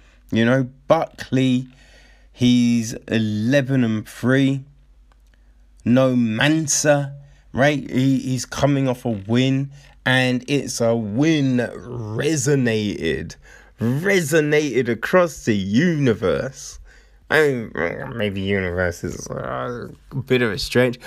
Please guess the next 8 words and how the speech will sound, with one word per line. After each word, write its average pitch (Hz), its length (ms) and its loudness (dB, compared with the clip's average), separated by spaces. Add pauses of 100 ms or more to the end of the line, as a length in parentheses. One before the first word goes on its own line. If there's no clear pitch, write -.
(140)
but 214 160 4
the 381 140 4
internet, 247 720 -2 (140)
so 349 200 2
kind 381 560 0
of, 120 460 -2
right? 339 420 0 (720)
Um, 156 340 0